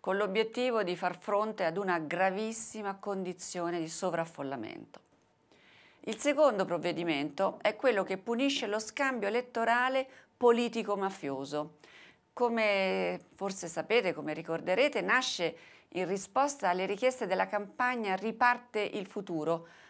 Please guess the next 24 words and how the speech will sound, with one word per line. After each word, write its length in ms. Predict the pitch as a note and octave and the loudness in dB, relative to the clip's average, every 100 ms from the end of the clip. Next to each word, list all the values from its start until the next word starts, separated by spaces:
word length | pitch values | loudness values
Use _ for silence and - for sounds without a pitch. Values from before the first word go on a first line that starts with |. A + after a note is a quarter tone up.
| - | -10
una 180 | - E3+ | -4 0
campagna 560 | F3+ F3 A#3+ A#3+ G3+ | 0 6 6 6 2
promossa 600 | F3 - F#3+ G3 G3 G3 | 2 0 2 2 2 0
da 140 | F3+ F3 | 2 2
Libera 440 | G3+ B3+ A#3+ G#3 | 2 0 4 4
e 60 | F3 | 6
dal 160 | E3+ | 4
gruppo 300 | E3 F#3 F#3 | 2 -2 0
Abele 580 | F3+ F3 D#3+ D3+ D#3+ A3 - - - | 0 4 2 2 0 -4 -8 -20 -16
e 160 | - A3+ | -4 -2
sottoscritta 1000 | A3+ C#4 C#4 C#4 C4 - C4+ C#4 C#4+ C4 | 0 0 -2 0 -2 -2 0 -2 0 0
da 200 | G#3+ A3+ | 4 6
oltre 380 | C4 C4+ G#3+ G#3+ | 4 2 -2 0
quattrocentomila 1120 | C4 C#4+ C#4+ A#3 A3+ C4+ C4 C4+ A#3 A#3+ A#3+ | 4 4 4 -2 0 0 0 -2 -4 -2 -4
cittadini. 840 | A#3 G#3+ - F#3+ D3 C#3 D3 D#3 - - - - - - - | -4 -8 -6 -6 -4 -4 -6 -8 -16 -20 -20 -20 -20 -20 -2
Io 160 | B3 B3+ | 6 6
non 240 | A3+ A#3 | 6 4
dimentico 800 | A3+ G3+ F3+ D3+ D#3 C#3+ D3 D3 - | 2 2 2 0 -2 -4 -4 -6 -10
di 220 | - E3 | -6 0
essere 340 | F3+ F3+ - | 2 0 -2
entrata 540 | D#3 D3+ F#3+ G#3 G3 D#3+ | -2 4 6 6 4 2
in 160 | D#3 | 2
questa 360 | D#3 A3 A3 F#3 | -2 -2 0 0
Camera 520 | - A3 B3 G3+ D#3 | 2 2 2 0 -2